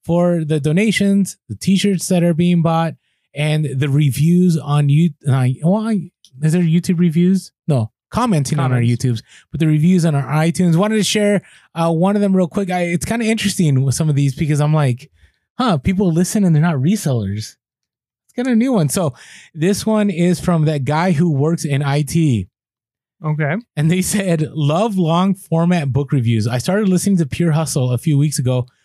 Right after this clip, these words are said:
Speaker 1: when Reezy Re-, Resells was on. I'm not in the reselling game, but love to learn about it and hear about the challenges around the reselling games.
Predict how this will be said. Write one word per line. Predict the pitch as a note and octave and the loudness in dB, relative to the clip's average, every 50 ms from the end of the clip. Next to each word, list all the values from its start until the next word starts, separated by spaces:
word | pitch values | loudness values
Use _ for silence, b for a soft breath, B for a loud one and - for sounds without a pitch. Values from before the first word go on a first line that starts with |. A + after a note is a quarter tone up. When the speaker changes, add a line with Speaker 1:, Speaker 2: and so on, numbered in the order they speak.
| b b | b b
Speaker 1:
when | - C3+ C3 B2+ | -2 0 0 2
Reezy | C#3 E3 E3 E3+ D#3+ | 2 2 2 2 2
Re-, | C3+ C3+ C#3 D3 D3+ D3 | 2 2 2 2 0 0
Resells | C3+ C3 D#3 D#3 - D3+ B2+ A2 G#2 | 0 0 0 0 0 0 0 0 0
was | A2 G#2 | 0 0
on. | A2 G#2 G2+ F#2+ F2+ F2+ - _ _ _ _ _ _ _ | 0 0 0 0 -2 -4 -8 _ _ _ _ _ _ _
I'm | C3 C3+ C#3+ | -2 0 2
not | D3 D#3 G3 A3+ | 2 2 0 0
in | B3+ B3+ | 0 0
the | B3 A3 | 2 2
reselling | F#3+ G3+ A3 E3+ - E3+ D3+ C3+ B2+ A#2+ | 2 2 2 2 0 0 0 0 0 0
game, | G#2+ A2 G#2+ G2+ F#2 F2+ F#2 F#2+ - _ _ _ _ _ _ _ _ _ _ _ _ _ _ _ _ _ _ _ _ _ _ _ _ _ _ - | 0 0 0 0 0 -2 -4 -6 -8 _ _ _ _ _ _ _ _ _ _ _ _ _ _ _ _ _ _ _ _ _ _ _ _ _ _ -6
but | F3 E3 | -4 -2
love | D3 C#3 D3+ F#3 G#3 - | 0 0 0 -2 -2 -2
to | - F3 | -2 0
learn | D#3+ F3 G#3+ A#3 | 0 0 0 0
about | G3+ C3 B2+ B2+ B2+ B2+ | 0 -2 -2 -2 -2 -2
it | D3 D3+ | -2 -2
and | C#3 D3 C#3+ | 0 0 2
hear | C3 D3+ F#3 G3 | 2 2 2 2
about | F3+ F#3 F#3 E3+ | 0 0 0 -2
the | D#3+ | -2
challenges | B2 - - E3 F3 F3 E3+ D#3 D3 C3+ C3+ | -4 -4 -2 -2 0 2 2 2 2 2 2
around | B2+ C3 C3+ C#3 | 0 0 0 0
the | C#3+ C3 | 2 2
reselling | B2 B2+ B2+ B2 - C3 C3 C3+ C#3+ | 2 0 0 -2 -2 -2 0 0 2
games. | C#3 F3 F#3 D#3+ B2+ A2 G#2+ G2+ - | 2 2 2 2 2 2 0 -2 -4